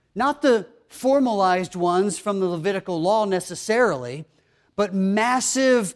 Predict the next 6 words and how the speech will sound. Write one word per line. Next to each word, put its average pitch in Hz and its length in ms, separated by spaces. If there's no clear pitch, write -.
numbers 214 560
of 190 100
sacrifices 165 1400
that 202 160
would 208 120
express - 1200